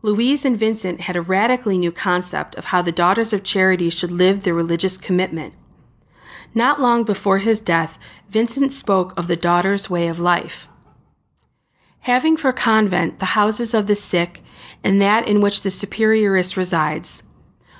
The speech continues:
for a cell a hired room, for a chapel their parish church, for a cloister the streets of the city, for enclosure obedience with an obligation to go nowhere but to the houses of the sick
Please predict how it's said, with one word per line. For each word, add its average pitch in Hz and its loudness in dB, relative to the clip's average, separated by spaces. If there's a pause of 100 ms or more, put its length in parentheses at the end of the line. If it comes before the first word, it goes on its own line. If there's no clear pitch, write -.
for 208 -2
a 208 0
cell 226 -2
a 196 0
hired 202 -2
room, 180 -2 (340)
for 233 0
a 247 0
chapel 226 0
their 196 2
parish 196 0
church, 190 -2 (400)
for 220 2
a 214 0
cloister 226 0
the 175 -2
streets 226 -2
of 202 0
the 190 -2
city, 185 -2 (440)
for 208 0
enclosure 208 0
obedience 185 0 (240)
with 196 0
an 196 0
obligation 220 -2
to 190 -4
go 180 -2
nowhere 185 0
but 170 -6
to 220 -4
the 208 -2
houses 170 -2
of 165 -2
the 165 -10
sick 190 -2